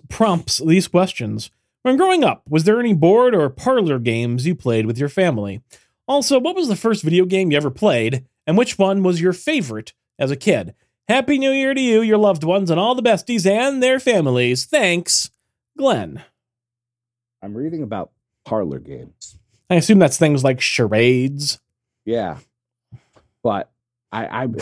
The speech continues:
Speaker 2: <laughs> okay, <laughs> we're gonna, we're gonna pause here 'cause this has to happen.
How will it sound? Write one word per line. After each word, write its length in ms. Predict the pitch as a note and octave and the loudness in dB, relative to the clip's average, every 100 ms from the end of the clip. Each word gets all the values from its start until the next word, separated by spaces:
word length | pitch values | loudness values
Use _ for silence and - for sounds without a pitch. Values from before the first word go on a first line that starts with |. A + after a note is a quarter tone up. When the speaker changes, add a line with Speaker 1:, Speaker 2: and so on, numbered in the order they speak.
| - | -10
Speaker 2:
<laughs> 220 | - A#3+ E3 | -2 2 2
okay, 300 | D#3 B2+ F2+ - - | 2 -2 -4 -12 -14
<laughs> 200 | - - | -16 -4
we're 140 | D#3 D3 | -2 0
gonna, 200 | F3 D#3 | 0 0
we're 200 | D3+ C#3 | -2 -2
gonna 180 | D3 - | -2 -2
pause 400 | D3 C#3+ C3 - | -2 -2 -4 -6
here 260 | F#2 F2+ - _ C3 | -8 -8 -14 _ -6
'cause 160 | G#2+ | -6
this 160 | A2+ - | -8 -8
has 240 | A2+ A2+ | -8 -8
to 100 | - | -10
happen. 340 | G#2+ F#2+ - | -10 -12 -14